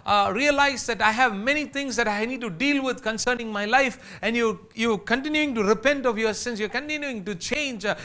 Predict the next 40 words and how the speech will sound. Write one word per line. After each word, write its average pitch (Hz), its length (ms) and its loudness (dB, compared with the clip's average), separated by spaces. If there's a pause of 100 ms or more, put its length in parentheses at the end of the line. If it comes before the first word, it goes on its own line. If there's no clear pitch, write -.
(120)
you're 233 100 -2
continuing 285 500 -4
to 233 180 -4
ask 254 340 -2
God, 254 220 0
"Lord, 247 280 4 (300)
deliver 285 360 2
me 285 160 -2
from 220 260 -6
anger, 240 300 0
deliver 269 360 -2
me 277 180 -4
from, 214 340 0 (200)
you 214 100 -2
know, 254 260 2
hatred, 226 540 -2
deliver 285 300 2
me 269 160 -2
from 214 220 -6
patience, 214 540 -6 (200)
you 233 80 0
know, 262 100 4
impatience, 247 720 0
deliver 285 360 2
me 269 180 -2
from, 208 280 -2 (240)
you 220 80 2
know, 262 120 6
a 240 40 2
bad 240 380 2
attitude." 247 520 4 (140)
Probably 320 260 6
you're 254 140 4
asking 262 460 2
for 233 160 4
all 277 240 10
this 240 260 0
and 220 140 0
you're 220 100 0 (240)
constantly, 247 500 0